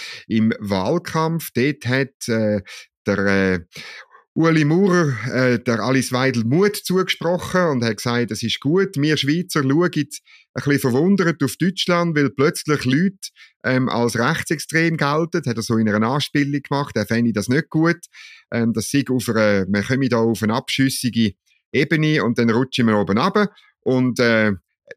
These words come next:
darum, ähm, findet er das besorgniserregend und er findet, er wünscht der A F D alles Gute. Es brauche Alternativen, ähm, zu den bestehenden Regierungs- und, und anderen Parteien.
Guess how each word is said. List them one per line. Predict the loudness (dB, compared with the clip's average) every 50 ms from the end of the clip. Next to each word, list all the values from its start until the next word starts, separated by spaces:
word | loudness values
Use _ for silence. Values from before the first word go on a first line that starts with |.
| _
darum, | -2 0 2 2 2 0 0 0
ähm, | 0 0 0 0 -2 -4 -4 -6 -8 -10 -12 -12 -4
findet | -2 0 0 0 0 0
er | 0 0 0 0 0
das | 0 -2 -2 -4
besorgniserregend | -6 -4 -2 0 0 0 0 -2 -4 -2 -2 0 2 2 2 2 0 -2 -4 -4 -4
und | -2 0 0 -2 -2 -6
er | -6 -6 -4 -6 -6 -8 -10 -14 -12
findet, | -6 -2 -2 -2 -2 -4 -8 -10 -6
er | -4 -2 0
wünscht | 0 0 0 -2 -2
der | 0 0
A | 0 0 0
F | -2 -2 -2
D | -2 0 0 -2
alles | -2 -2 -2 0 0 -2 -2 -2
Gute. | -2 0 0 0 0 _ -2 -4 -4 -6 _ -20 _ _
Es | -8 -8 -4
brauche | 0 2 2 2 2 2 0 0 0
Alternativen, | 0 0 0 0 -2 -2 -2 -2 -2 0 0 0 0 0 0 0 0 0 -2 -6 _ _ _ _ _ _ _ 0
ähm, | 2 2 4 2 2 0
zu | -2 0 2
den | 4 2 2 2
bestehenden | 0 -2 -2 0 0 0 2 2 2 2 2 2 2 2 2
Regierungs- | 0 0 0 2 2 2 2 0 -2 -6 -6 -4 -2
und, | -2 -2 -2 -2
und | -2 -2 0
anderen | 0 0 -2 0 -2 -4 -4 -4
Parteien. | -10 -16 -16 _ -18 -18 -18 _